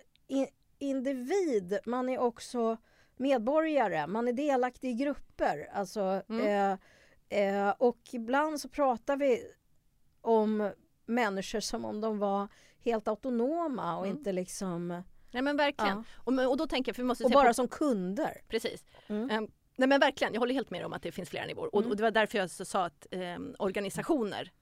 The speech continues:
Speaker 2: är ju
Speaker 1: Mm.
Speaker 2: alla de där mellannivåerna.
Speaker 1: Mm.
Speaker 2: A-, alla organisationer handlar ju.
Speaker 1: Mm.
Speaker 2: Om vi på Södertörns högskola till exempel säger att nej, men vi behöver inte flyga in den där, ehm, opponenten till, eh,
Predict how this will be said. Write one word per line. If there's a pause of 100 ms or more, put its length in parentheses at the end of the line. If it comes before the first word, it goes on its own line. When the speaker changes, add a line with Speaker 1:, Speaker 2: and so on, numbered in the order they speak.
(100)
Speaker 2:
är
ju
Speaker 1:
Mm.
Speaker 2:
alla
de
där
mellannivåerna.
Speaker 1:
Mm.
Speaker 2:
A-,
alla
organisationer
handlar
ju.
Speaker 1:
Mm.
Speaker 2:
Om
vi
på
Södertörns
högskola
till
exempel
säger
att
nej,
men
vi
behöver
inte
flyga
in
den
där, (400)
ehm, (220)
opponenten
till,
eh,